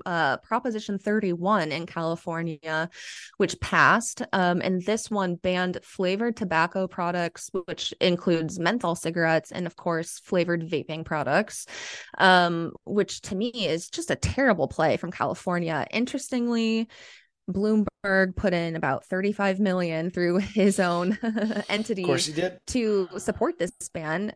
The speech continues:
Speaker 1: Um, and so, you know, there's just a lot of kind of nefarious connections there.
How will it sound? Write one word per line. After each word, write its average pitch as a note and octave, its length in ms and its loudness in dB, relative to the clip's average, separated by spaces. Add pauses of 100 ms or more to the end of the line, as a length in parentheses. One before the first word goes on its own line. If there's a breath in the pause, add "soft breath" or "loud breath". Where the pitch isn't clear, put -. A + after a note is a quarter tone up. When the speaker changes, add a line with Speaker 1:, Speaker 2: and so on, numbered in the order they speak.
(100)
Speaker 1:
Um, F3+ 480 2
and G3 160 -2
so, F3 160 0
you D#3+ 80 0
know, C#3 80 -2
there's D#3+ 180 -2
just - 180 -8
a F3 60 -4
lot F3+ 300 4
of E3+ 120 -2
kind F3 160 -4
of E3+ 60 -6
nefarious E3+ 480 -2
connections - 600 -8
there. E3+ 400 4